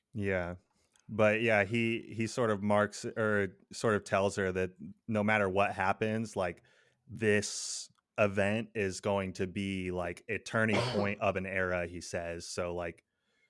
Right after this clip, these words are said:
Speaker 2: Mm-hmm.
Speaker 1: this, this is, no matter what transpires, like, he realizes that this event is going to, like, have rippling effects throughout, you know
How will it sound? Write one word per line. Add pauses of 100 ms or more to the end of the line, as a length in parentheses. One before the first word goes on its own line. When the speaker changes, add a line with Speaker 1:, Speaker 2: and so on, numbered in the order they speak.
(140)
Speaker 2:
Mm-hmm.
Speaker 1:
this,
this
is,
no
matter
what (380)
transpires,
like,
he
realizes
that
this
event
is
going
to,
like,
have
rippling
effects
throughout, (760)
you
know